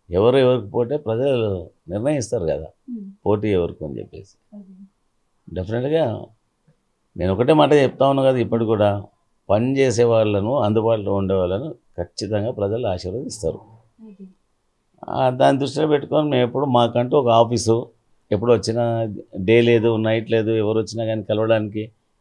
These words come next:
Speaker 1: ఏ, వస్తారు. ఒకవేళ ఆఫీస్ లేకుంటే మా ఇంటికి వస్తారు. పన్నెండు గంటలకు, ఒంటి గంట, రెండు గంటలకు వస్తారు.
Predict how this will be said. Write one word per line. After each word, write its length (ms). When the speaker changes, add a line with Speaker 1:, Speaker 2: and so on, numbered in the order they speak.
Speaker 1:
ఏ, 180
వస్తారు. 320
ఒకవేళ 340
ఆఫీస్ 340
లేకుంటే 320
మా 140
ఇంటికి 280
వస్తారు. 520
పన్నెండు 300
గంటలకు, 240
ఒంటి 300
గంట, 180
రెండు 320
గంటలకు 360
వస్తారు. 440